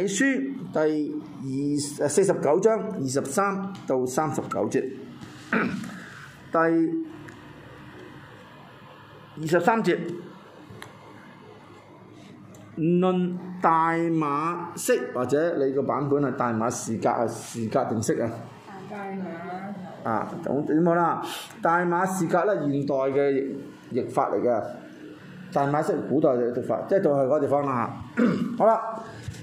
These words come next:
Speaker 1: 啊，哈馬和阿爾伯蒙羞，因他們聽見兇惡嘅信息，就消化了。海上有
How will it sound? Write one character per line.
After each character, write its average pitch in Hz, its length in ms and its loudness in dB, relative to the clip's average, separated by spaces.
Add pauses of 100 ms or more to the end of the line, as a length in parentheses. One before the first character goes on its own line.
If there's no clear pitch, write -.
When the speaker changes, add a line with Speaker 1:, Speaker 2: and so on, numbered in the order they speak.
(360)
Speaker 1:
啊， 160 340 -2 (680)
哈 294 460 2
馬 269 400 0 (1600)
和 139 440 6 (440)
阿 170 420 0
爾 165 100 -2 (160)
伯 151 120 4
蒙 104 300 -2
羞， 180 240 4 (520)
因 220 380 2
他 214 340 2
們 131 260 0 (380)
聽 147 420 2
見 139 240 4
兇 180 340 4
惡 - 200 2
嘅 131 40 2
信 127 160 2
息， 123 160 2 (280)
就 107 300 2
消 156 240 2
化 127 180 4
了。 101 120 2
海 110 220 4
上 123 260 2 (200)
有 107 100 2